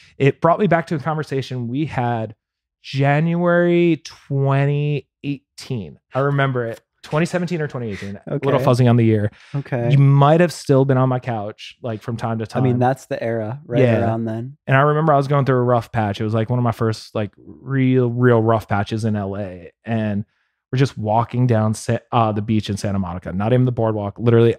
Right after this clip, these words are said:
Speaker 1: on the beach, sand getting in our shoes, all this. And you're just, like, trying to figure out what's wrong 'cause I don't even know what's wrong. And you're like, you see me on my phone a bunch. You're like, "How many open text conversations do you have right now?"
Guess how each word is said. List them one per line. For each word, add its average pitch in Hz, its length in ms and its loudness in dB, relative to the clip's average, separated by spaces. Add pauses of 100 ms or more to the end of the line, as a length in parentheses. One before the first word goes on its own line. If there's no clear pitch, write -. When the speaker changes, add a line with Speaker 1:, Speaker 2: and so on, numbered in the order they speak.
Speaker 1:
on 127 360 6
the 123 60 4
beach, 113 560 0
sand 120 460 2
getting 117 180 4
in 117 80 4
our 113 80 -2
shoes, 104 300 -4
all 104 160 -4
this. 110 280 -4 (140)
And 117 460 0
you're 123 180 2
just, 127 160 0
like, 131 140 0
trying 127 340 0
to 123 60 0
figure 120 240 2
out 113 180 0
what's 104 320 -6
wrong 104 280 -6
'cause 110 160 -6 (140)
I 120 140 4
don't 107 160 -2
even 92 160 -10
know 85 140 -14
what's - 220 -18
wrong. - 280 -12 (400)
And 143 100 2
you're 139 100 6
like, 131 160 2 (200)
you 143 100 4
see 151 200 2
me 135 80 6
on 120 100 4
my 101 80 -2
phone 50 180 -14
a - 60 -20
bunch. - 260 -18 (300)
You're 139 80 0
like, - 100 -8 (640)
"How - 160 0
many 208 280 4
open 131 260 2
text - 300 -6
conversations - 680 -8
do 98 80 -6
you 98 80 0
have - 200 -2
right 87 200 -8
now?" - 280 -6